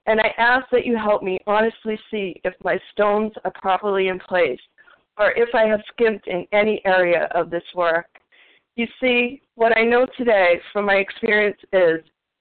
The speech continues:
God created Terry, then Terry created Terry with all her fears, delusion, and defects. Now I get to be-, get, now I get to get back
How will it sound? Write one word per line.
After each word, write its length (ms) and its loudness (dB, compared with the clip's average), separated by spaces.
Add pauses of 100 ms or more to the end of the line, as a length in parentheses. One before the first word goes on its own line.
(180)
God 240 2 (120)
created 500 0
Terry, 460 0 (300)
then 240 0
Terry 260 2
created 500 -2
Terry 380 0
with 180 -8
all 220 2
her 200 -6 (100)
fears, 420 0
delusion, 640 -2
and 200 -6
defects. 600 -4 (600)
Now 280 2
I 120 2
get 240 -4
to 60 -16
be-, 100 -6 (180)
get, 140 0 (280)
now 260 0
I 100 2
get 240 -2
to 80 -6
get 260 -2
back 380 0